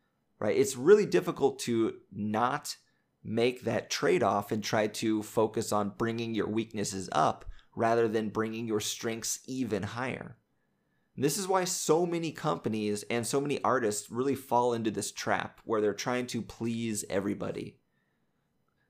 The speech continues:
There's always this pressure to add one more thing to a creative product. And we assume that by adding something good to the mix, then we're automatically going to make the idea better.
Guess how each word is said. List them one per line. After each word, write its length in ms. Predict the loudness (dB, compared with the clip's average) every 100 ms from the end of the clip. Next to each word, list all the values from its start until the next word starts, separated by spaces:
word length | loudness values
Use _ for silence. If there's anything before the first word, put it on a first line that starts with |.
| _
There's 260 | 4 4 6
always 460 | 4 6 6 4 4
this 200 | 2 0
pressure 800 | -6 0 0 0 -2 -4 -6 _ _
to 280 | 0 0 2
add 540 | 2 4 4 2 -2 -10
one 360 | 2 4 4
more 200 | 4 4
thing 380 | 2 0 -2 -2
to 160 | 0 0
a 40 |
creative 520 | 0 2 4 4 2
product. 580 | -6 -4 -2 -4 -8 -20 _ _ _ _ _ _ -20 -2
And 160 | 0 4
we 100 | 4
assume 460 | 4 0 0 0
that 320 | 0 0 -4 -16 _ _ _ _
by 320 | 2 4 4 2
adding 380 | 0 2 0 -2
something 540 | 0 0 2 0 0 4
good 480 | 8 8 6 4
to 100 | 0
the 120 | 2 2
mix, 500 | 2 -2 -2 -4 -6
then 260 | 0 0
we're 300 | 4 4 2
automatically 680 | 2 2 2 4 2 2 -4
going 280 | 0 0 0
to 60 | -2
make 400 | -2 -4 -6 -12
the 200 | -2 0
idea 400 | 0 -2 -2 -2
better. 640 | -2 0 0 0 -6 -12